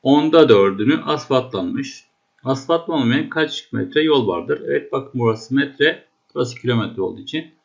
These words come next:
altı kilometre eşittir altı bin metredir.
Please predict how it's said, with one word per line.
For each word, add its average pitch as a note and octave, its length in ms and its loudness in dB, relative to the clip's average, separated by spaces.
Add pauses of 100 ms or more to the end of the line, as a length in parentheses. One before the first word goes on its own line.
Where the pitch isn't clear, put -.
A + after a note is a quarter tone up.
(240)
altı C#3+ 380 -4
kilometre - 640 -6
eşittir - 640 -6 (680)
altı C#3+ 460 0
bin C#3 300 0 (260)
metredir. A#2+ 680 -4